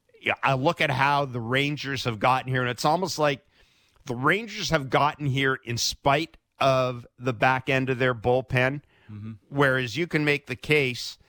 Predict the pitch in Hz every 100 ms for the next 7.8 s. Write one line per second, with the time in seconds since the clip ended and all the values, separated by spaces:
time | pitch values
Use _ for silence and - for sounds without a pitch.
0 | _ _ _ - 110 - 156 139 131 123
1 | 139 127 120 120 - 131 123 120 - 131
2 | 131 117 107 104 92 _ _ _ _ _
3 | _ _ _ _ - 147 135 139 139 139
4 | 123 135 135 139 131 - 135 127 120 117
5 | 131 127 120 101 _ _ _ _ _ _
6 | _ _ - 113 135 127 127 117 123 120
7 | 113 113 107 - 98 127 107